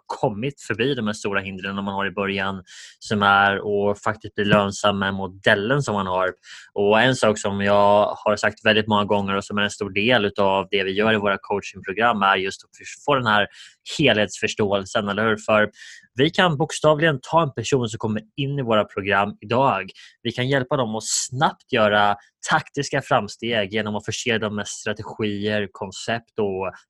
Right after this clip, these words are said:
regler och hjälpa dem att ta bort gammalt bagage som håller dem tillbaks. Och när man gör snabba framsteg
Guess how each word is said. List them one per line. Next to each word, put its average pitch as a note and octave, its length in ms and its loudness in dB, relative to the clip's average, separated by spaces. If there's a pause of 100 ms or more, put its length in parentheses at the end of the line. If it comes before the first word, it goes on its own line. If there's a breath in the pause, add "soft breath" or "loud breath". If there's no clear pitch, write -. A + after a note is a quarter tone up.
(140)
regler A2 580 0
och G2+ 240 -2 (240 loud breath)
hjälpa C3+ 220 2
dem B2 140 -2
att A#2 60 -4
ta B2 80 2
bort D3 400 2
gammalt A2+ 360 2
bagage A2+ 420 4
som A2 200 -4
håller G#2 240 -2
dem G#2 160 -4
tillbaks. G#2+ 460 -4 (380 loud breath)
Och A2 240 0 (180 loud breath)
när A2+ 100 -2
man A2+ 140 -2
gör E3 260 2
snabba C3+ 680 0
framsteg A2 760 -2